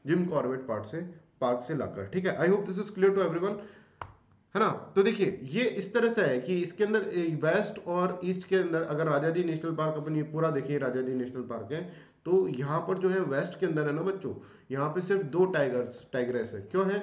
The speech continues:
क्योंकि बीच में traffic lane आ जाता है, ठीक है, और यहाँ से tiger जो होता है वो इधर shift नहीं करते, ठीक है, डर के कारण या फिर किसी भी तरह से आप बोल देंगे, right।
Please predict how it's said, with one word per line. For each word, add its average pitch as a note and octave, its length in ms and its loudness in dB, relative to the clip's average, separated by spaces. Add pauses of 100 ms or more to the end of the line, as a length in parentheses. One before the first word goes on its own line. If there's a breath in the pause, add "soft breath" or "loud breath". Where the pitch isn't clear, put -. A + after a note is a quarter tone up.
(260 loud breath)
क्योंकि D#3+ 240 -4
बीच D#3 320 -2
में F#3 180 2
traffic D3 300 -2
lane D#3+ 200 -2
आ C#3+ 60 2
जाता C3 220 -2
है, F3+ 180 -4
ठीक E3+ 180 -6
है, - 160 -4 (340 loud breath)
और D#3+ 200 0
यहाँ C#3 280 -2
से F3+ 120 2
tiger D3 400 0
जो D#3+ 120 -2
होता D3 180 -2
है D#3+ 60 0
वो E3 140 -2
इधर C#3+ 200 -2
shift D#3 300 -8
नहीं C#3 180 -2
करते, G2+ 260 -8
ठीक D3+ 180 -10
है, D#3 60 -4
डर B2+ 180 -2
के C3 140 -4
कारण A#2 340 -4
या A#2 60 -4
फिर B2+ 140 -8
किसी B2+ 240 -10
भी B2 100 -6
तरह A2+ 160 -6
से A2+ 100 -10
आप G#2 100 -8
बोल F#2+ 200 -8
देंगे, F2+ 240 -10
right। D#3+ 300 -2